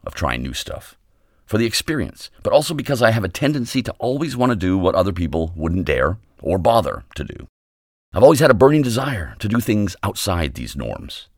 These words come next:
Dare to do these things, daring myself to do them. But also to demonstrate that I refuse to be just one in a crowd.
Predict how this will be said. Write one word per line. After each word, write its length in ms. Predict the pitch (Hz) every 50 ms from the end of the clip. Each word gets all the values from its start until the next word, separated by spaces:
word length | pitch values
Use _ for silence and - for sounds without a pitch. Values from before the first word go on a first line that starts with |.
| _ _ _ _ _ _ -
Dare 260 | - - - 143 135
to 140 | 113 104 98
do 160 | 73 78 69
these 200 | 58 58 - -
things, 460 | - - - - - - - - - - _ -
daring 340 | 87 135 139 139 139 135 131
myself 560 | 123 120 120 - - - 110 110 107 - - - _
to 100 | - 98
do 220 | 82 - 92 90
them. 220 | 82 67 - - _ _ _ _ _ _ _ _ _ _ _ _ _ _ _ _ _ _ _ _
But 120 | - - -
also 440 | 143 151 175 - - - - - -
to 80 | - 98
demonstrate 600 | - 104 98 95 80 - - - - - - - _ _ _ _
that 180 | - - 117 -
I 60 | 131
refuse 440 | 113 110 98 - - 101 85 92 -
to 100 | - 85
be 240 | 80 78 80 76 - - - - -
just 240 | - 85 73 -
one 380 | 64 69 76 80 78 78 78 78 - - - -
in 120 | 69 71
a 40 | 67
crowd. 420 | - - 52 50 50 50 50 -